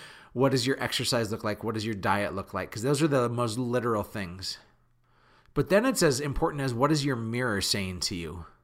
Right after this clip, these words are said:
And what are those things and those thoughts in your head that you are feeding? Those negative thoughts, those things of doubt, that chaos that we tend to create in our own ecosystems. Cody was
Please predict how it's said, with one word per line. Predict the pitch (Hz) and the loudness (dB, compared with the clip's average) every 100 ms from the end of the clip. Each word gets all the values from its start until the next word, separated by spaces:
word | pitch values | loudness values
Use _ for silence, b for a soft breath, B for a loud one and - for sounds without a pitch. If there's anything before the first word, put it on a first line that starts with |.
| _ _ _ _ _ _ _ _ | _ _ _ _ _ _ _ _
And | 127 131 | -4 2
what | 160 | 6
are | 190 | 6
those | 175 165 | 6 4
things | - - 156 165 | 2 0 0 0
and | 139 | -2
those | 127 113 | -2 -2
thoughts | - 127 - | 2 2 2
in | 120 | -4
your | 107 | -4
head | 87 113 104 B B | -2 -2 -2 B B
that | 131 | -4
you | 135 139 | 0 2
are | 131 | 2
feeding? | 117 - 214 233 160 110 87 90 - _ _ _ _ _ _ _ _ b b - | 0 -4 0 4 4 2 -4 -10 -16 _ _ _ _ _ _ _ _ b b -4
Those | 143 123 | -2 0
negative | 139 147 151 156 147 | -2 0 2 2 2
thoughts, | 139 120 120 | 2 2 2
those | - 120 | -4 -6
things | - 139 117 | -4 -4 -2
of | 120 107 | -4 -4
doubt, | 95 113 110 107 B B B | 0 2 2 0 B B B
that | - 113 - | -6 -6 -6
chaos | - - 135 160 123 110 - B B - | -10 -4 0 4 4 2 -2 B B -4
that | 117 104 | -2 0
we | 120 165 | -2 -2
tend | - 151 | -2 -2
to | 143 | -2
create | 143 - 131 123 120 | -4 -4 -2 -2 -2
in | 117 | -4
our | 107 98 | -6 -6
own | 107 104 | -8 -8
ecosystems. | 143 107 98 - - 62 - - - _ _ _ _ _ _ _ _ _ _ _ _ - B B B B _ | -10 -6 -6 -6 -8 -10 -12 -12 -14 _ _ _ _ _ _ _ _ _ _ _ _ -20 B B B B _
Cody | - 180 214 | 4 6 6
was | 175 135 117 113 | 6 6 4 0